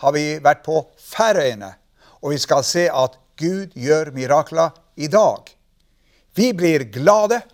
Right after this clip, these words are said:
for at du tar kontakt med oss. Adressen finner du på skjermen. Gjennom forlaget Legedom utgir vi våre bøker. I dag vil jeg introdusere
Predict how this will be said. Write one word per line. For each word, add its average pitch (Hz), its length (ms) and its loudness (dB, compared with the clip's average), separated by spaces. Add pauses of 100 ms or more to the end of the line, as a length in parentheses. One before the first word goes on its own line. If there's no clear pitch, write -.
(140)
for 170 160 0
at 143 240 0
du 226 300 -8 (180)
tar 127 320 -2
kontakt 202 400 -6
med 143 160 -10
oss. - 300 -14 (260)
Adressen 180 540 0 (180)
finner 151 300 -10
du 139 100 -10
på 127 140 -6 (180)
skjermen. 113 480 -4 (1800)
Gjennom 247 240 4
forlaget 208 480 2
Legedom 180 560 0
utgir 170 400 -6
vi 143 220 -8 (100)
våre 147 240 0
bøker. 143 460 0 (340)
I 135 80 -8
dag 185 380 2 (100)
vil 143 160 2
jeg 147 220 0
introdusere 151 720 -4